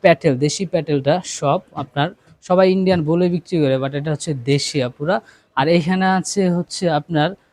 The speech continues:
সব হচ্ছে, এগুলি থাকবে ইন্ডিয়ান, আহ, আজরাক আর কি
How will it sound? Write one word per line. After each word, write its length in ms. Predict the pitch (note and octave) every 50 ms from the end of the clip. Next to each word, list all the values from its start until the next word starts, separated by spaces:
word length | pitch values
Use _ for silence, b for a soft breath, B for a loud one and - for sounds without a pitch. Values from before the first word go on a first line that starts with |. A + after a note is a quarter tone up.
| _ _ _ _
সব 220 | - - F3 F3 F3
হচ্ছে, 600 | F#3 F#3+ - - - - G3 F#3+ F#3+ F#3+ F#3+ - - _
এগুলি 280 | - F3 E3+ F3+ F#3 F#3
থাকবে 600 | F#3 - E3 E3+ E3+ E3 D#3+ E3+ F3 E3+ F3+ F#3
ইন্ডিয়ান, 420 | F#3 F3+ F3 D#3+ F3 E3+ E3+ E3 D3 - _ b b b b b b -
আহ, 300 | D#3 C#3 C#3 C3+ C3+ C3+ -
আজরাক 500 | - C#3+ D#3 D3+ C3+ D#3 F3 E3 C#3+ C3+
আর 140 | C#3 C3+ C3
কি 220 | - - G3+ B3